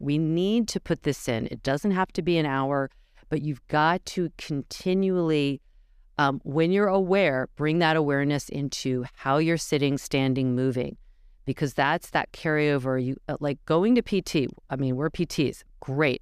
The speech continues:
But if you leave the P T clinic and don't implement it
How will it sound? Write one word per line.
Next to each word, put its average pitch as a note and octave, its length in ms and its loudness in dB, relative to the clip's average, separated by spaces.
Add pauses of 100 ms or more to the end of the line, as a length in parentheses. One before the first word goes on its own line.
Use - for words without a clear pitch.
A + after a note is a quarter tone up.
But C#3+ 100 0
if - 160 -6
you A3+ 160 2
leave F#3 280 2
the D#3+ 80 0
P E3 180 0
T - 160 -2
clinic C#3 420 0
and C3 280 -6
don't F3 360 0 (220)
implement E3 800 0
it A#2+ 220 0